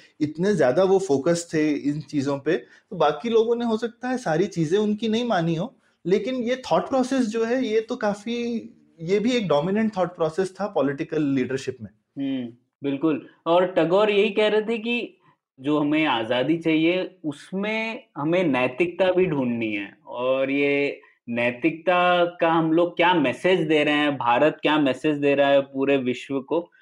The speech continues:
Speaker 2: ये बहुत जरूरी है। तो जबकि गांधी का कहना था कि जो देश खुद बेड़ियों से बंधा है, वह पूरे विश्व को क्या मैसेज देगा?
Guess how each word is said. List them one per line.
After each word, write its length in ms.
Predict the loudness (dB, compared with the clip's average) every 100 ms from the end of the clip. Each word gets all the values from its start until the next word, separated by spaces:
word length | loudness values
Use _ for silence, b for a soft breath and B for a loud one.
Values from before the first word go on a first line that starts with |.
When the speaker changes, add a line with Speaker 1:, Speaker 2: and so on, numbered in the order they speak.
| b b -10
Speaker 2:
ये 360 | 2 4 4
बहुत 540 | 2 0 0 4 4 4
जरूरी 420 | 2 2 2 0
है। 220 | -2 -4 -8
तो 240 | -6 -6 -6 0
जबकि 320 | 0 0 0
गांधी 360 | 2 2 2
का 160 | 2 2
कहना 360 | 2 0 0 0
था 120 | 0
कि 300 | 0 -4 -2
जो 200 | 2 2
देश 440 | 4 4 4 0 -12 b b -2
खुद 320 | 0 2 -2 -10
बेड़ियों 440 | 0 2 6 6 4
से 160 | 2
बंधा 360 | 2 2 2 2
है, 340 | 2 0 -4 _ _
वह 200 | 2 2
पूरे 360 | 2 2 2 4
विश्व 320 | 2 0 -2
को 140 | -2
क्या 500 | -2 -2 2 4 4
मैसेज 340 | 2 0 0 -8
देगा? 360 | -4 -6 -6